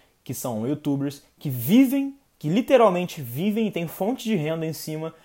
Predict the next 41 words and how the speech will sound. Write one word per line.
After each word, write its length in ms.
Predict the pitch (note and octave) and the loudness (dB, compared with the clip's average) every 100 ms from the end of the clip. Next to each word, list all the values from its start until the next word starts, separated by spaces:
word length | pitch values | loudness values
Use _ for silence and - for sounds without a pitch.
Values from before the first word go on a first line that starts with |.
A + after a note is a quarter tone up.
| _ - | _ -2
da 80 | |
produção 400 | D3 D#3+ D#3 D3 | -2 -2 -4 -6
de 80 | D3+ | -8
conteúdo 400 | - D3 C#3 C#3 | -8 -8 -6 -6
no 80 | C3+ | -6
YouTube. 400 | C#3+ C#3 A2+ G2+ _ | -6 -6 -6 -8 _
Por 160 | D4 | -2
quê? 280 | - G3+ A#2+ - - - - | 2 2 2 -2 -20 -20 -20
Porque 160 | - F3 | -6 2
elas 160 | F3+ | 4
acompanharam 960 | F#3 - G#3+ A3 A3 G3+ F#3+ A3 A3+ G#3 | 4 2 0 2 2 2 0 2 4 2
as 160 | G3 - | 0 -4
transformações 880 | F3 - E3+ E3 D3+ - D3 D3+ C#3+ | -6 -4 -4 -2 -2 -4 -4 -2 -2
da 100 | C#3+ | -2
plataforma 720 | C#3+ - A#2 - B2+ C3+ C3 | -2 -4 -6 -2 2 2 2
e 20 | |
do 80 | B2+ | 0
algoritmo 640 | A#2+ A#2+ A2 B2 - C#3+ C3+ - - - - | -2 0 -2 -2 -6 -12 -14 -20 -20 -12 0
e 80 | |
não 260 | A3+ G#3 A3+ | 4 6 6
desvirtuaram 680 | G#3+ G3 G3+ G#3 F#3 D#3+ E3+ | 4 2 -2 2 6 6 6
do 80 | E3+ | 2
caminho. 400 | F#3 E3 E3 C3+ | -2 -2 -4 -4
Elas 160 | A#2+ | -4
sabiam 420 | - D3+ C3 F3 F#3+ | 0 -2 0 -2 -2
que 120 | E3+ | -4
no 80 | E3 | -2
longo 400 | D3+ G3+ A3 F3 | 2 2 2 0
prazo 640 | C#3+ C#3 E3 C#3+ A2+ G#2 - _ _ _ | 4 8 8 6 0 -10 -12 _ _ _
o 120 | - E3+ | 0 4
YouTube 480 | D3+ D#3 D3+ D#3 E3+ _ | 2 0 -2 -2 -2 _
poderia 340 | E3 D#3+ D#3 | -2 2 2
se 100 | D#3 | 0
tornar 260 | - C#3+ C#3+ | -4 -4 -2
uma 100 | D3 | -2
grande 440 | C3+ D3 E3+ F#3 | 0 0 0 0
fonte 400 | F3+ - D3+ D#3+ | -4 -4 -4 -4
de 80 | C#3 | -10
conteúdo 460 | C#3 D#3 D3 D3+ D3+ | -8 -8 -4 -2 -2
referência 720 | C3+ G#3+ A3 G#3 D#3+ F#3 - | 0 0 0 0 0 -2 -6
mundial 680 | F#3 A#3 C4+ F3+ G3 B3+ | -6 -4 2 4 2 0